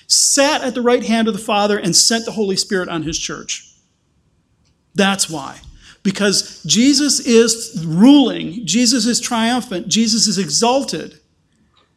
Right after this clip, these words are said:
And then he sends us out into the nations. And he gives us his Holy Spirit so that we can go and so we can have confidence and we can have wisdom and we can lead and we can go.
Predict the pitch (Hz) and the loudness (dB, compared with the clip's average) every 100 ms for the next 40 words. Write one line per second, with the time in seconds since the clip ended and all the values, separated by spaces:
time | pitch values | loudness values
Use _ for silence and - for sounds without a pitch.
0 | _ _ _ - 175 190 180 196 - 240 | _ _ _ -2 2 2 2 4 4 4
1 | 247 254 233 220 262 180 190 196 170 190 | 2 2 0 0 0 -2 -4 -4 -4 -4
2 | 185 190 - 139 151 - - _ _ _ | -2 -2 -4 -6 -12 -12 -14 _ _ _
3 | _ _ _ - 175 156 185 233 233 - | _ _ _ -2 0 2 4 4 2 -2
4 | 226 - 214 196 185 - 196 175 - 160 | -2 -2 -2 0 -2 -2 -2 -2 -4 -4
5 | 170 180 175 151 151 156 165 143 165 165 | -2 -2 -2 0 2 4 2 0 -2 -2
6 | 160 156 156 - 165 156 175 160 170 175 | -4 -6 -8 -6 -6 -6 -6 -4 -4 -4
7 | 156 143 139 170 180 196 175 151 165 165 | -4 -4 -2 -2 -2 -6 -4 -2 -2 -2
8 | 156 160 180 160 156 156 151 151 135 | 0 0 -2 0 0 0 -2 -4 -8